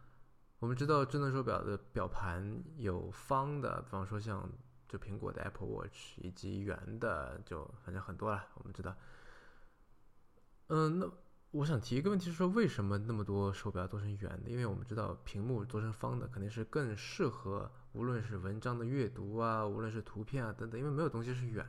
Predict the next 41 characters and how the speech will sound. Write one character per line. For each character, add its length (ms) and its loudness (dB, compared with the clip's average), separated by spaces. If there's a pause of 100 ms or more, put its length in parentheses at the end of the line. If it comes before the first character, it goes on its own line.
的 60 -2
嘛， 160 -6
对 60 -4
吧？ 140 -6 (380)
然 140 0
后 100 4
你 100 0
看 160 0
到 60 2
那 100 0
些 140 -2
圆 240 0
形 100 -4
的 80 0
手 140 -2
表， 160 0
其 160 -2
实 240 0
如 140 0
果 100 2
你 60 0
要 80 0
在 100 0
里 80 -2
面 180 -2
看 200 -4
一 20 -4
张 100 0
图 140 -6
片， 240 -4 (240)
它 100 12
还 160 10
是 80 4
把 120 4
它 100 -2
弄 100 0
成 120 0
方 240 4
的 80 -2
给 120 -4
你， 200 -8